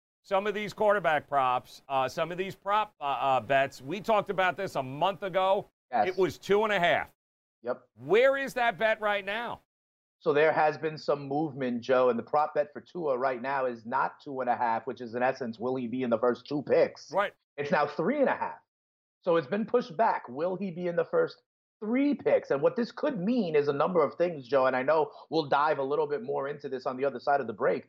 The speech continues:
Speaker 2: But what it could also mean, Joe, is that the news is that Washington ain't moving that pick. You know what I mean? 'Cause if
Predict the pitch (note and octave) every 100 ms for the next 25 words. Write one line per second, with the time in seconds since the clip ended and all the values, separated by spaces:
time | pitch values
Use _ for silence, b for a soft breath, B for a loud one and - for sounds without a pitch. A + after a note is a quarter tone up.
0 | B B F#3 G3+ F#3 - E4+ G4 D#4 -
1 | G3 D3 C#3 C3 C#3 C#3 D#3+ F3 E3+ E3
2 | - _ _ _ _ B2 F#3+ G#3 A3 F#3+
3 | G3+ F#3+ D#3+ E3+ B3+ F4+ C4 A#3 G#3+ G3
4 | A3+ F#3 E3 D3 C#3 - F#4+ - - _
5 | _ - F#3+ F3+ F3+ F#3+ F3 D#3+ F#3+ F#3+
6 | F#3 E3+ D#3+